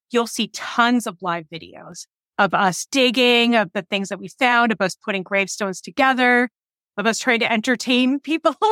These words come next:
<laughs> in any way we know how. But we were hired to repair,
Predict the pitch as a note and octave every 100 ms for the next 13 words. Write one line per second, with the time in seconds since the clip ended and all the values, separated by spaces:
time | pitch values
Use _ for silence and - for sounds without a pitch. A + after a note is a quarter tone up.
0 | G4+ _ - - - F#4 D#4+ C#4+ C#4 C4+
1 | C4+ A#3+ A#3 C#4 C4+ B3+ A#3 A3 G3 _
2 | _ _ _ _ _ _ _ _ - A3
3 | C4+ D4 B3+ A#3 C4 B3+ C#4+ C4 A3+ -
4 | G#3+ - A3+ G3+ G3 F#3+